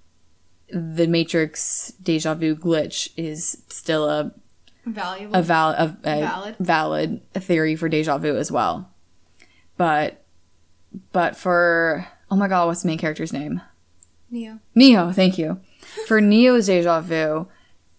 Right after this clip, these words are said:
Speaker 1: he was experiencing the same situation twice, but it was more he was also seeing the same thing happen twice. Like, it, the cat walked by the door immediately, like,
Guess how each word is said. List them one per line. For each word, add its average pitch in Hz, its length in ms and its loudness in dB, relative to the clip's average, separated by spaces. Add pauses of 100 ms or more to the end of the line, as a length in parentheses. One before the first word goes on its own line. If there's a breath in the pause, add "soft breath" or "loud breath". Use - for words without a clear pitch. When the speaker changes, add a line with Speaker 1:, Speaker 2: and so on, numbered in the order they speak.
(240)
Speaker 1:
he 214 260 2
was 196 360 2
experiencing 190 840 0
the 175 80 0
same 175 480 -2
situation 170 720 -2
twice, 185 680 -2 (360 loud breath)
but 196 120 2
it 190 60 4
was 175 160 0
more 180 220 2
he 180 100 0
was 175 140 -2
also 175 360 -2
seeing 202 560 0
the 175 60 4
same 151 260 -2
thing 151 180 -6
happen 156 320 -10
twice. - 360 -6
Like, 160 180 -8
it, - 100 -8 (300)
the 196 80 0
cat 208 340 -4
walked 175 440 -2
by 175 160 0
the 170 60 -4
door 170 460 0 (880 soft breath)
immediately, 180 640 4
like, 127 220 -8